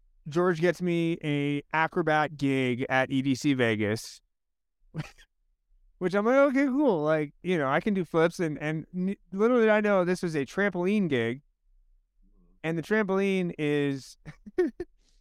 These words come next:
a s-, a, a, a track, a strip of trampoline about ten feet off the ground in front of the stage, uh, in front of one of the stages, in complete darkness and in morph suits with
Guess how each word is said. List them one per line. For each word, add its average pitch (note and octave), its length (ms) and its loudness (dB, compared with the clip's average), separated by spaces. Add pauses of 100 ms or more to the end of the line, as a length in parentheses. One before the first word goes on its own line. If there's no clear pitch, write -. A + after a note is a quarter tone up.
(180)
a D#3 100 2
s-, - 200 -4
a, D3+ 260 2
a, C#3+ 320 0 (1080)
a D#3+ 60 -6
track, D#3+ 520 0
a C#3+ 60 -10
strip G3 380 -2
of F3 120 -4
trampoline D3+ 760 0 (500)
about D3 480 2 (420)
ten G#3 320 0
feet G3+ 220 0
off F#3 240 4
the E3 80 -2
ground C#3 680 -2
in D#3 160 -4
front F3 240 -2
of F#3 60 -4
the D#3+ 80 -4
stage, C3+ 800 -4 (500)
uh, C#3+ 340 0
in D#3 120 -4
front F#3+ 240 -2
of E3+ 60 -6
one F#3 120 0
of F#3 60 -2
the E3 80 -2
stages, D3 760 -2 (380)
in G#3+ 440 0
complete G#3 340 -2
darkness F3+ 480 2 (120)
and D#3 340 -2
in D3+ 280 -4
morph E3 300 -2
suits D#3 420 0
with C#3+ 500 0